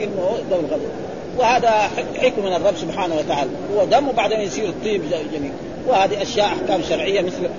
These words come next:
مثل اللبن. ها؟ الشاة تأكل حشيش أو تأكل ذرة أو تأكل هذا، ثم بعد ذلك تخرج لنا لبن صافي،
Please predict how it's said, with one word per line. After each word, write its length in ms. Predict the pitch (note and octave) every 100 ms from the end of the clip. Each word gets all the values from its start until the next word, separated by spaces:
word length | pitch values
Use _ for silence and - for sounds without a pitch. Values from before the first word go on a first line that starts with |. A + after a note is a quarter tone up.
| - - A3
مثل 340 | A3 G3 F#3+
اللبن. 300 | F#3+ G3 C3+ - - - -
ها؟ 200 | F#3 A#3+ -
الشاة 340 | E3+ - G#3 F3+ - - - -
تأكل 360 | G3+ F#3 F#3 D#3+ E3+
حشيش 320 | D#3 B3 A#3 -
أو 60 | E3+ F3
تأكل 260 | F#3+ F3+ E3+ G#3
ذرة 140 | A#3+
أو 180 | A3 F3 G#3+
تأكل 300 | F#3 F3+ E3+
هذا، 280 | A#3+ B3+ G#3+ - - -
ثم 80 | A#3+
بعد 260 | G3+ F#3
ذلك 260 | F#3 G3 F3
تخرج 320 | F3+ F3+ F#3 E3+
لنا 380 | F3 E3 D#3+
لبن 260 | F3+ F3 D#3+
صافي، 680 | - F3+ F3+ E3 E3+ E3